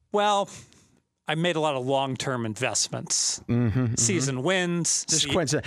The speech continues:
Speaker 2: So have you ever gone this long without? So here's the thing, guys. Literally in front of the world, most of you know, we got a lot of those dedicated listeners.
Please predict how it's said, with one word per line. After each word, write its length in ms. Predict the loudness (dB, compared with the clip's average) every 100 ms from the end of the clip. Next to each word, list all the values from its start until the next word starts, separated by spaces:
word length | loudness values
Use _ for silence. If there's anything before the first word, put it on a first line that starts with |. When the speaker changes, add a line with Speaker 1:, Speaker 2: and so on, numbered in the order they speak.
| -4
Speaker 2:
So 120 | 0
have 160 | 2 4
you 140 | 2
ever 160 | 4 2
gone 240 | 2 4
this 200 | 2 2
long 340 | 2 2 2 2
without? 500 | 2 2 4 2 -2 -2
So 200 | 2 4
here's 260 | 2 2
the 60 | 2
thing, 200 | 2 4
guys. 420 | 4 2 0 0
Literally 500 | 2 2 4 4 2
in 80 | 2
front 280 | 2 2 4
of 80 |
the 80 | 4
world, 400 | 4 4 4 4
most 260 | 2 2 0
of 60 |
you 120 | 2 4
know, 420 | 4 4 2 2
we 120 | 0
got 140 | 4 4
a 40 |
lot 260 | 4 4 2
of 100 | 2
those 220 | 2 0
dedicated 720 | 2 2 4 2 2 2 2
listeners. 600 | 2 0 0 0 0 -2